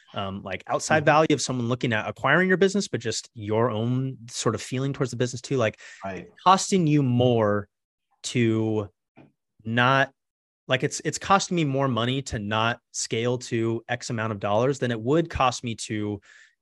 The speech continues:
Speaker 1: acquire the information I need to know in order to get to that. Like, it's costing you
Speaker 2: Right.
Speaker 1: more money to not know the value of your business than it is of, like, what it would cost to then invest in somebody that can show you what this is, because, like, equity and, and value and all that stuff, it
Speaker 2: Mm-hmm.
Speaker 1: may not seem like a whole lot. It's not,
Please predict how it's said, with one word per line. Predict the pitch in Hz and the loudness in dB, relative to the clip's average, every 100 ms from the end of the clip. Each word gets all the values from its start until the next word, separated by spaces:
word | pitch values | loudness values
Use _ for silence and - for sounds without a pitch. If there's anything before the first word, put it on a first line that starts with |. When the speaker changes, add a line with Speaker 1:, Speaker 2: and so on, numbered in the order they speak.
| - | -10
Speaker 1:
acquire | - 170 175 170 | 0 6 6 6
the | 151 | 2
information | - 127 127 131 | -2 -4 -4 -4
I | 107 113 | -4 -4
need | 120 127 | -2 -4
to | 127 | -6
know | 107 110 120 123 | -4 0 0 0
in | |
order | 110 113 | -2 -4
to | - | -6
get | 98 98 - | -8 -10 -10
to | 85 | -16
that. | 71 - _ 117 | -18 -20 _ -6
Like, | - | -6
it's | - | 0
costing | 196 202 190 | 2 2 2
you | 175 | 0
Speaker 2:
Right. | 139 | 0
Speaker 1:
more | 139 | 0
money | 131 135 | 0 0
to | 127 110 | -2 -2
not | 113 120 123 | 0 2 2
know | 135 | 2
the | 139 | 2
value | 131 139 139 | 4 4 2
of | 139 | 0
your | 135 | -2
business | 147 165 156 | -2 -4 -6
than | - 120 | -4 -4
it | 117 | -2
is | 120 123 113 - - - - | -2 -2 -4 -10 -18 -18 -8
of, | 117 | 0
like, | 113 110 | 0 2
what | 113 | 0
it | 110 | 0
would | 107 | -2
cost | - 107 107 - | -2 -2 -2 -6
to | 98 | -8
then | 101 101 | -6 -6
invest | 107 104 110 - | -6 -2 -2 -4
in | 104 | -8
somebody | 98 107 101 | -4 -4 -2
that | 101 | -4
can | 101 | -6
show | 101 - 127 | -2 2 2
you | 120 110 107 101 _ - _ - | 2 -2 -4 -8 _ -20 _ 0
what | 123 131 | 2 4
this | 131 - | 2 0
is, | 123 113 | 0 -2
because, | 123 131 113 | -4 -2 0
like, | 113 110 - | 0 -2 -2
equity | 156 156 151 143 127 | 0 2 2 2 0
and, | 110 107 | -4 -8
and | 110 | 0
value | 120 123 131 123 | 4 6 6 4
and | 120 | 2
all | 123 | 2
that | 120 | 0
stuff, | - 120 110 - - 117 | -4 -4 -4 -8 -16 -12
it | |
Speaker 2:
Mm-hmm. | 107 123 139 | -6 0 2
Speaker 1:
may | 160 | 4
not | 147 - | 4 2
seem | - 156 156 | -2 0 0
like | 139 | 0
a | 127 | 0
whole | 143 135 | 2 0
lot. | 127 127 131 | 2 0 0
It's | - | -4
not, | 185 180 | -2 -2